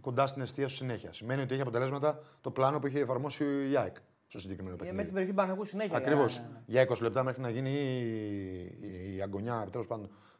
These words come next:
Speaker 1: ε, ο τραυματισμός του Ρότα, η αεκ είναι, λες, και παίζει στη Φιλαδέλφια και έχει, έχει μπει να πάρει το μάτς. Ε, αυτό επηρεάζει τον Παναθηναϊκό και ψυχολογικά τους παίκτες του και την, ε, ατμόσφαιρα στην κερκίδα.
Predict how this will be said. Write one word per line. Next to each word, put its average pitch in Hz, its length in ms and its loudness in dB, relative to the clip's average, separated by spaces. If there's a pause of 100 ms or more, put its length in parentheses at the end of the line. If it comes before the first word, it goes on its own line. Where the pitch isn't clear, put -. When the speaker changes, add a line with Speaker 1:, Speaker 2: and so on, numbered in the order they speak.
Speaker 1:
ε, 107 100 -8 (560)
ο - 20 -8
τραυματισμός 107 440 -6
του 117 100 -6
Ρότα, 107 320 0
η 151 80 2
αεκ 170 180 -2
είναι, 196 260 0 (760)
λες, 190 240 0
και 180 120 -4
παίζει 185 220 0
στη 175 340 4
Φιλαδέλφια 175 560 0
και 170 440 -2
έχει, 165 200 -8 (280)
έχει 170 200 -2
μπει 180 520 2 (300)
να 147 120 -6
πάρει 165 160 2
το 151 80 2
μάτς. 143 240 -2 (360)
Ε, 117 720 0
αυτό 135 260 -2
επηρεάζει 196 300 2
τον 185 80 -2
Παναθηναϊκό 175 520 -2 (180)
και - 100 -6
ψυχολογικά 113 460 0
τους 98 120 -12
παίκτες 123 300 -4
του 180 260 -8 (400)
και 202 120 -8
την, 185 200 0
ε, 156 300 4
ατμόσφαιρα 120 560 2
στην 104 160 -8
κερκίδα. 110 480 -2